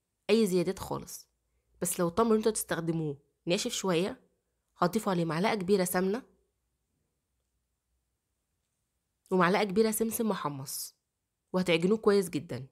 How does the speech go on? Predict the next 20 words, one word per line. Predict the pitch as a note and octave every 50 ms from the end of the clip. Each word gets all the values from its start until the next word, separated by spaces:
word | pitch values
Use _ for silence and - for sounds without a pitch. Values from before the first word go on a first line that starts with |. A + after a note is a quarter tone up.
| _ _ _ _ _ _ _ _ _ _ _ _ _ _ _ _ _ _ _ _ _ _ _ _ _ _ _ _ _ _ _ _ _ _ _ _ _ _ _ _ _ _ _ _ _ _ _ _ _ _ _ _ _ _ _ _ _ _ _ _ _
ودلوقتي | - F3 G3 G3 G#3+ A#3 - A#3
هعمل | A3 G#3 A3 A3
خليط | A3 - G3 F#3 G3 G#3+
التغطية. | G#3 - - F#3+ - - D3 B2 A#2 C3+ - _ _ _ _ _ _ _ _ _ _ _ _ _ _ _ _ _
هحتاج | _ F#3+ - - - F#3 E3 D#3 F3
معلقة | E3 D#3 E3+ G#3+ -
كبيرة | A#3 G3 F#3 G#3 F#3
عسل | E3+ G3 G#3+ - A#3 A3 G#3
نحل | A3 - - - - _ _ _ _ _ _ _ _ _ _ _ _ -
ومعلقة | G3 F#3+ F#3+ F#3+ G#3+ A#3+ A3+
كبيرة | G#3+ F3+ G3 G3+ F#3+
مية. | F#3 E3 C#3 A#2 - C3 - - _ _ _ _ _ _ _ _ _ _ _ _ _ _ _ _ _ _ _ _ _ -
لو | G#3 B3+
مش | C#4+ E4 D#4 -
متاح | B3+ B3+ C4+ C#4 - -
عندكم | A3+ G#3+ B3 A#3+ C#4+ B3+
العسل | A#3+ G#3+ G#3 A#3+ A#3+ - C#4+ D4+ E4 - _ _ _ _ _ _ _ _ _ _
تقدروا | - - G#3+ A#3+ C4+
تستخدموا | C#4 - - - A3+ G3+ F3 E3+ E3 E3 D#3+ E3
مية | F#3 G3+ A3+ B3+ D#4 F4+